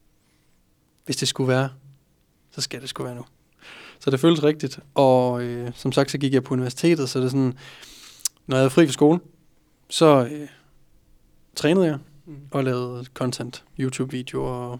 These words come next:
Speaker 1: Instagram. Ja. Så, så det passede godt ind, øh,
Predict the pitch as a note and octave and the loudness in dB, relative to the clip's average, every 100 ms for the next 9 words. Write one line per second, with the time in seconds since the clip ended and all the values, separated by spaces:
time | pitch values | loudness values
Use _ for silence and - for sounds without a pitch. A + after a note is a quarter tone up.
0 | _ D#3 C3 C#3 - C3+ C3 _ _ _ | _ -10 -10 -10 -12 -12 -12 _ _ _
1 | _ _ _ _ _ - C3 - - - | _ _ _ _ _ -4 -4 -4 -16 -20
2 | - - - - C#3 B2+ C#3+ C#3 D#3 D#3 | -20 -20 -16 2 2 4 2 4 4 4
3 | D3 C#3+ C#3 C3+ - _ - C3 | 4 2 2 -2 -10 _ -4 -2